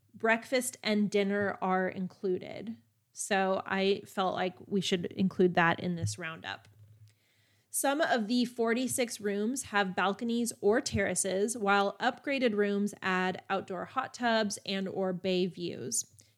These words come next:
Contemporary rooms feature modern artwork, a calming color palette, spacious bathrooms, and rustic furniture. Amenities include an open-air restaurant and a beach bar, plus an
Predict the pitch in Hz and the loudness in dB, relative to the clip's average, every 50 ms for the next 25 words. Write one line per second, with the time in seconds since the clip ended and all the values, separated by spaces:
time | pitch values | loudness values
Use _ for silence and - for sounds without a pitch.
0 | _ - 254 233 226 - 247 233 226 262 247 240 254 254 240 226 226 220 220 208 | _ -2 -2 0 0 2 0 0 0 2 2 2 2 2 2 2 2 2 0 0
1 | - - 214 196 - 208 196 190 180 180 175 175 180 180 - - - - 240 247 | -2 -4 -6 -6 -4 -4 -4 -4 -2 -4 -4 -4 -4 -6 -10 -8 -4 -2 -2 0
2 | 247 240 240 233 233 226 233 233 - - - - - - _ - - 208 202 196 | 0 0 0 0 0 0 0 -2 -6 -12 -20 -20 -20 -20 _ -2 0 2 4 4
3 | 196 196 190 185 190 - - 233 226 233 262 285 294 294 - 233 208 202 196 202 | 4 4 2 0 -2 -4 -4 -4 -2 -2 -2 -4 -6 -4 -2 0 0 0 0 0
4 | 190 190 185 196 202 208 - - - - - - - 208 214 208 - 262 247 - | 0 0 0 0 0 -2 -4 -4 -6 -8 -6 -2 0 0 0 0 -2 -6 -6 -2
5 | - 196 190 190 196 190 190 190 190 180 - - - 196 196 196 190 190 180 - | -2 -2 -2 -2 -4 -6 -6 -6 -6 -8 -8 -8 -6 -4 -4 -2 -2 -4 -6 -6
6 | - 190 175 180 180 - - 190 185 - - - - 196 185 185 175 180 175 - | -6 -6 -6 -6 -6 -6 -6 -8 -8 -8 -12 -14 -10 -8 -8 -6 -8 -8 -10 -10
7 | 180 - - - 214 214 - _ _ _ _ _ _ _ _ _ _ _ _ _ | -8 -8 -6 -6 -8 -8 -10 _ _ _ _ _ _ _ _ _ _ _ _ _
8 | _ _ _ _ _ _ _ _ - 214 220 247 277 320 359 330 330 311 311 294 | _ _ _ _ _ _ _ _ 0 4 4 4 6 4 4 4 4 4 4 2
9 | - - 226 226 220 - 226 208 208 208 202 - - 208 190 - - - 196 196 | 0 0 -2 -2 0 2 4 6 6 6 4 2 -2 -4 -6 -4 0 0 0 0
10 | - 214 196 - - 196 190 190 180 180 185 190 - - 226 233 240 - 208 196 | 0 -4 -4 -2 -2 0 0 2 2 0 0 -2 -2 -2 -2 -2 -2 -2 -4 -4
11 | 190 180 - 196 202 208 - - - 180 175 180 180 214 277 - _ _ _ _ | -4 -4 -4 -6 -6 -8 -8 -6 -4 -2 0 0 0 0 -2 -6 _ _ _ _
12 | _ _ _ _ _ _ _ _ - 269 240 254 311 - - - - 220 214 | _ _ _ _ _ _ _ _ 2 4 4 6 4 2 -4 -4 -2 -2 -2